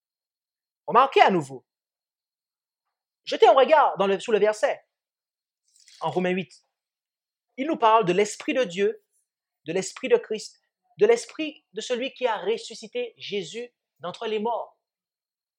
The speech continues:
Le Père, c'est-à-dire Dieu le Père, et son, et le Fils, le Christ, ils partagent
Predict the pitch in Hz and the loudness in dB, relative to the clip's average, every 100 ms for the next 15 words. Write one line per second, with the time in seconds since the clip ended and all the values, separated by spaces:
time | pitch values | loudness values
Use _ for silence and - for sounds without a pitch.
0 | _ _ _ _ _ _ _ _ _ - | _ _ _ _ _ _ _ _ _ -20
1 | - _ 151 165 - 262 285 302 _ _ | -20 _ -8 -6 2 2 0 -8 _ _
2 | _ _ _ _ _ _ _ _ - 156 | _ _ _ _ _ _ _ _ -10 -4
3 | 160 127 214 262 254 254 262 - _ _ | -2 0 6 6 6 0 -2 -8 _ _
4 | _ _ 190 - 208 - 190 185 - 277 | _ _ -10 -8 -8 -6 -6 -6 -8 -12
5 | - - _ _ _ _ _ _ _ _ | -12 -20 _ _ _ _ _ _ _ _
6 | _ _ - - 185 185 330 262 - _ | _ _ -20 -6 -6 -4 -6 -6 -10 _
7 | _ _ - 247 285 214 214 208 202 - | _ _ -16 -6 -4 -2 0 -2 -4 -14